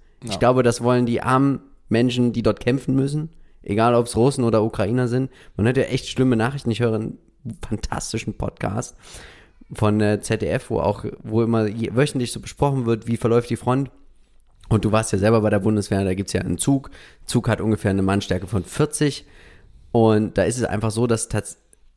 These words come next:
Speaker 1: teilweise die, die Russen werfen die einfach rein wie Kanonenfutter, anders kann man's gar nicht sagen. Und dass Frauen auch auf den Plattformen wie Telegram et cetera einfach nur mit einem Bild von der gesamten Einheit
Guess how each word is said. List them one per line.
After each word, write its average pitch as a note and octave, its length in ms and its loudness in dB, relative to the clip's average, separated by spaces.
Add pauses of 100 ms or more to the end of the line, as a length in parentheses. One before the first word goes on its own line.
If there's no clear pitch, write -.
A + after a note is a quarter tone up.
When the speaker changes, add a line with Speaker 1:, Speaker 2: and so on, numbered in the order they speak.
(160)
Speaker 1:
teilweise A2 460 2
die, G#2 480 -2 (420)
die G#2+ 60 4
Russen A#2 360 2
werfen A#2 300 0
die G2+ 100 -2
einfach A2+ 320 -2
rein A#2 580 0 (100)
wie A2+ 360 2 (540)
Kanonenfutter, A#2+ 880 2
anders G#2+ 240 -2
kann A#2+ 100 0
man's A2+ 140 0
gar A2 100 0
nicht G#2+ 140 0
sagen. A#2 280 0 (380)
Und G#2 160 0
dass G#2 160 0
Frauen B2+ 320 2
auch G#2+ 100 -2
auf G2 180 2
den G#2+ 320 0
Plattformen A2 440 -2
wie G2+ 60 -6
Telegram G#2+ 500 0
et F#2 120 -6
cetera A#2 260 -4
einfach B2+ 220 -2
nur A#2+ 300 2 (380)
mit A2+ 200 2
einem A2 240 0
Bild C#3 200 2
von A#2 180 0
der G#2+ 100 2
gesamten A2 400 0
Einheit B2+ 800 0